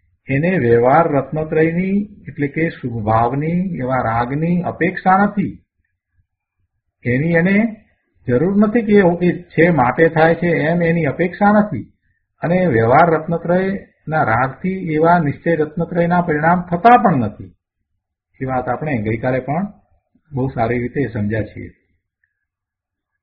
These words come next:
વસ્તુ આત્મા સ્વચ્છંદ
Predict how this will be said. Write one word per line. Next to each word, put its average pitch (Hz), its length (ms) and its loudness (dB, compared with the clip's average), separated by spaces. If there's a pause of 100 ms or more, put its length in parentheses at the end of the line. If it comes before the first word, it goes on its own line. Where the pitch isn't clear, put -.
(1120)
વસ્તુ 170 640 -4 (800)
આત્મા 120 600 0 (1000)
સ્વચ્છંદ 170 560 2